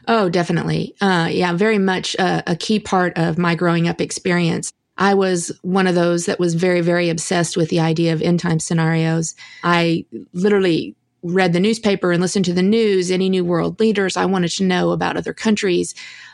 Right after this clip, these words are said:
because I was so concerned with how that might affect us, how it might be that time. And, and I'm sure you're familiar as well in your background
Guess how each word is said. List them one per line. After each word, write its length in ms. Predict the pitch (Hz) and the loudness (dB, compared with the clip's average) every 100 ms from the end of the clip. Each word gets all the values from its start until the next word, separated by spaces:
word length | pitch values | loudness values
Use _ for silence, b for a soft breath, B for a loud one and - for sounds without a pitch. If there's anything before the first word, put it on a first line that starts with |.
| _ | _
because 300 | 180 208 220 | -2 0 2
I 120 | 214 202 | 2 2
was 160 | 190 | 0
so 180 | - 226 | 0 0
concerned 400 | 208 202 220 208 | 0 0 2 2
with 140 | 185 | 0
how 200 | - 185 | 0 0
that 140 | 175 175 | 2 0
might 260 | 175 175 | 0 -2
affect 400 | 175 - 180 160 | -4 -2 -2 0
us, 280 | 196 185 170 | 0 2 0
how 220 | - 185 | 0 0
it 100 | 170 | 2
might 320 | 175 175 175 165 | 2 0 0 0
be 580 | 185 175 175 180 - - | 0 0 -2 -4 -10 -2
that 200 | 175 - | -2 -2
time. 300 | - 247 185 | -2 0 0
And, 180 | 185 - | 0 -2
and 160 | 196 | 0
I'm 160 | 185 185 | 0 0
sure 200 | - 233 | 0 0
you're 140 | 226 | 0
familiar 440 | 233 214 190 180 175 | 0 0 2 2 0
as 160 | 175 | 0
well 320 | 247 240 185 190 | 0 0 0 0
in 100 | 190 | 0
your 140 | 226 | 0
background 500 | 214 175 180 175 175 | 0 -2 -2 -2 -2